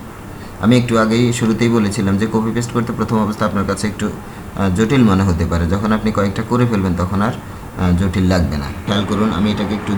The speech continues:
জুম করে নিচ্ছি, একটু বড় হলে দেখতে সুবিধা হবে, কাজ করতেও সুবিধা হবে। এভাবে প্রতিটা শিটে আপনারা সকল শিক্ষার্থীর তথ্যগুলো নিয়ে আসবেন। এখানে লক্ষ্য করুন, এটাতে দেখা যাচ্ছে যে এটা একটু ছোট হয়ে আছে,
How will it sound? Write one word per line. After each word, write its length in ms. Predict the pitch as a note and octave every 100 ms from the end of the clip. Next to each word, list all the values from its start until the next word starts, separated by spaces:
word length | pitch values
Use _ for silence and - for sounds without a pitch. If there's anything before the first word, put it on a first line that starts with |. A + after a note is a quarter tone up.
| F2+
জুম 180 | G2 G2
করে 160 | G2+ G#2+
নিচ্ছি, 380 | G#2+ G#2+ - A#2+ F3+ - - - - - - - - - - -
একটু 140 | B2
বড় 260 | A2 G2+ G#2+
হলে 240 | B2+ C#3 - - E2+ F2+
দেখতে 300 | F#2+ - B2
সুবিধা 380 | - G2+ G#2 A2+
হবে, 280 | A#2 G#2+ C#3 - - - - - - -
কাজ 200 | G2 F#2
করতেও 300 | G2 F2+ G2+
সুবিধা 380 | G2+ F#2 F2 F2+
হবে। 200 | F#2 A2
এভাবে 920 | G#3+ - - - - - - B2+ C#3+ C#3
প্রতিটা 340 | C#3+ C#3 D#3+
শিটে 300 | D#3 C3+ C3
আপনারা 380 | A#2+ A#2+ A2+ B2
সকল 340 | - B2 A#2+
শিক্ষার্থীর 440 | A#2+ A#2 B2 A2+ B2 A#2
তথ্যগুলো 500 | G#2+ C3 A#2 A2 B2+ -
নিয়ে 180 | G#2+ F#2
আসবেন। 260 | E2+ D#2+ D2 F#2+
এখানে 260 | A#2 C3
লক্ষ্য 240 | A#2+ A#2+ B2
করুন, 260 | A#2+ G#2 D3 - - - - - -
এটাতে 300 | A2 A#2 A2+
দেখা 220 | A2+ A#2
যাচ্ছে 260 | B2 A#2+ A#2
যে 100 | B2
এটা 140 | A2+
একটু 260 | A2 - A2+ -
ছোট 180 | A2+ A#2
হয়ে 220 | B2+ A#2
আছে, 220 | A2+